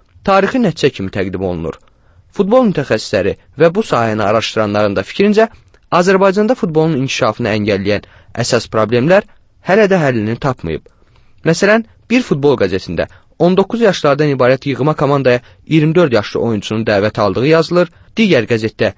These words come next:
milli çempionatda oyunun satılmasından və ya xarici oyunçuların, bəzən hətta Afrikalı və Cənubi Amerikalıların da milli pasportla oynamasından söz açılır. Futbol Federasiyasının, afanın təxminən iki il əvvəl vəzifəyə gələn rəhbərliyi isə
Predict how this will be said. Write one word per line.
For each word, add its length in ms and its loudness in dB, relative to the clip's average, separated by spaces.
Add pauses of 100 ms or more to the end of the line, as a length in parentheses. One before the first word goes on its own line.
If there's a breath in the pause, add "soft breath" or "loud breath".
(160)
milli 240 0
çempionatda 600 0
oyunun 320 0
satılmasından 800 -2
və 200 2
ya 120 0
xarici 440 0
oyunçuların, 580 0 (340 soft breath)
bəzən 320 2
hətta 260 0 (280 soft breath)
Afrikalı 580 0
və 80 2
Cənubi 480 0
Amerikalıların 800 0
da 100 -4 (260 soft breath)
milli 260 2
pasportla 580 -2
oynamasından 600 -2
söz 240 -4
açılır. 420 -8 (340)
Futbol 360 2
Federasiyasının, 800 -2 (360 soft breath)
afanın 420 0
təxminən 520 0
iki 220 -4
il 140 4
əvvəl 240 2
vəzifəyə 400 0
gələn 240 -2
rəhbərliyi 480 0
isə 200 2